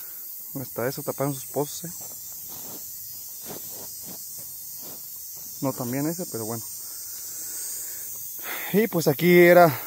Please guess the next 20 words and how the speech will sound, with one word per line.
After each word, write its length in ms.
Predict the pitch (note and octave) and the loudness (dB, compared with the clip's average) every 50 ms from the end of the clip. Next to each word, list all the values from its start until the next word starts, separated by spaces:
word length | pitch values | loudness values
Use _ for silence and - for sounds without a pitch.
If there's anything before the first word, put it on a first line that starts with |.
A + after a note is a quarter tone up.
| - - | -6 -2
anteriormente 720 | E3 C#3+ - C#3 C#3+ D#3 D#3 D#3 D#3+ D#3+ D#3+ - E3 D#3+ D#3 | -2 0 2 6 6 6 8 6 6 4 4 4 4 4 6
un 140 | E3 E3 | 4 4
cuartito, 420 | - - D#3+ C#3+ C#3 D#3+ - - D#3+ | 4 4 4 4 4 2 0 2 2
una 180 | D#3 D#3 D#3 | 4 4 4
casa. 320 | - F3+ F#3+ F3+ G#3 A3+ A3+ - - - - - - - - - - - - - - - - - - - - - - - - - - - - - | 4 4 4 4 4 -2 -2 -4 -8 -10 -10 -10 -10 -10 -10 -10 -10 -10 -10 -10 -10 -10 -10 -10 -10 -10 -8 -10 -10 -10 -10 -10 -10 -10 -8 -8
Entonces, 400 | C#3 C3 - C3+ C#3 C3+ D#3+ C#3+ - | -6 -4 -2 0 0 0 0 -2 -2
pues 120 | - C3 C#3+ | 0 2 4
imagínense, 600 | C#3+ C#3 C#3 C#3+ F#3+ G#3+ A#3 A3 B3 B3 G3+ E3+ - - - - - - - - - - - - - - - - - - - - - - - | 6 6 6 6 6 6 6 8 8 8 8 6 2 -8 -10 -10 -10 -10 -10 -10 -10 -10 -10 -10 -10 -10 -10 -12 -12 -10 -10 -10 -10 -4 0
imagínense 440 | C3+ C#3 C3+ B2 D#3+ F3 F#3 E3+ F3 | 2 2 4 4 4 4 4 4 2
aquí 180 | - - E3 F3 | 2 4 4 4
en 60 | F3+ | 4
ese 140 | D#3+ - D3+ | 4 2 0
sitio, 560 | - E3 E3 - - F3+ F#3 F3+ F3 E3 C#3+ | 0 0 0 2 4 6 8 8 8 8 6
este, 380 | C3 - - - C3+ B2 A2 - - - - - - - - - - - - - - - - - - - - - - - - - - - - - - - - - - - - - - - - - - - - - - | 6 4 2 4 4 4 4 0 -4 -10 -10 -10 -10 -10 -8 -8 -8 -10 -10 -10 -12 -12 -12 -12 -12 -12 -12 -12 -10 -10 -10 -10 -10 -8 -8 -8 -8 -8 -8 -8 -8 -10 -10 -10 -12 -12 -10 -10 -10 -10 -8 -6 -2
anteriormente 920 | - C#3 C3+ - C#3+ C#3 C#3 D3 C#3+ D3+ D#3+ D#3+ D3+ - E3+ E3 E3 D#3 C#3+ - - - - - - | 0 0 2 4 6 6 6 8 8 8 8 6 6 6 6 6 6 6 4 2 -6 -10 -10 -6 0
en 360 | - C3 B2+ C3 C3 B2+ C3 - - | 4 6 8 8 8 8 6 6 6
una 200 | D3+ E3+ F3+ E3+ | 6 8 8 6
ocasión 380 | D#3+ - D#3 C#3 D#3+ D#3+ D#3 | 6 6 4 6 6 4 6
que 100 | D3+ D#3 | 6 8
venimos, 460 | C#3+ D3 D#3 D3 A#2 A2+ A2 - - | 8 8 8 6 6 2 -2 -6 -8